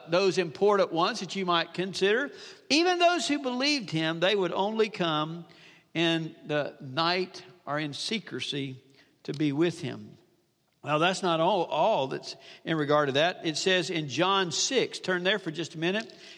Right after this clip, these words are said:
in John six sixty-six, at this time, Jesus had, had fed five thousand. He had done all kind of miracles, and people were following him everywhere, it seemed like, till Jesus tells them that they're going to have to count the cost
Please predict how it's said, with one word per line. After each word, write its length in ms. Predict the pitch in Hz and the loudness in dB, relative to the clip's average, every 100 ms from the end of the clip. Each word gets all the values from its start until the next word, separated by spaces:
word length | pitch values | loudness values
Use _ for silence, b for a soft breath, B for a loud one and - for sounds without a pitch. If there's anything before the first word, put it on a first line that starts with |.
| B | B
in 160 | 160 | -4
John 340 | 139 185 202 175 | 2 2 2 0
six 540 | - 247 247 - - - | -2 0 -2 -2 -8 -6
sixty-six, 1040 | - 240 - 185 - 262 190 - - - B B B B B B _ _ - | -4 -2 -4 -2 2 2 2 -2 -10 -12 B B B B B B _ _ -2
at 140 | 156 190 | -2 2
this 180 | 294 | 0
time, 320 | - 226 202 170 | 2 0 0 -2
Jesus 440 | 165 254 240 185 | 0 2 0 0
had, 200 | 170 151 - | 0 0 0
had 300 | 160 139 - | -2 -2 -8
fed 440 | - 240 247 190 139 | -2 2 2 0 0
five 340 | 208 214 196 | 2 4 2
thousand. 460 | 214 202 226 220 214 | 2 2 2 0 -2
He 60 | |
had 120 | 175 151 | -2 0
done 240 | 208 196 | 0 0
all 200 | 208 214 | 2 2
kind 220 | 220 190 | 2 -2
of 80 | 175 | 2
miracles, 380 | 202 220 226 175 | 0 0 -2 -4
and 120 | 147 | -4
people 280 | 240 247 165 | -4 -4 -2
were 100 | 151 | 0
following 420 | 202 214 233 208 | 4 4 2 -2
him 140 | 226 226 | -4 -2
everywhere, 640 | 262 254 120 117 101 98 | -2 -2 -4 -4 -6 -8
it 120 | - - | -12 -4
seemed 300 | 214 277 151 | -2 -2 -2
like, 260 | 107 151 - - B B B B | -4 -4 -10 -20 B B B B
till 160 | 220 | 2
Jesus 500 | 180 208 330 269 247 | 2 4 2 2 -2
tells 420 | - 254 247 233 185 | 0 2 2 0 0
them 480 | 247 254 196 202 - - | 0 2 0 -4 -8 0
that 200 | 160 - - B B | 0 0 -10 B B
they're 160 | 240 | 0
going 280 | 262 262 233 | 2 2 2
to 80 | 190 | 2
have 300 | 185 214 196 | 2 0 0
to 100 | 180 | -4
count 340 | - 254 247 - | 0 0 0 -4
the 80 | |
cost 680 | 180 - 254 143 170 - - | -6 0 4 4 2 -4 -14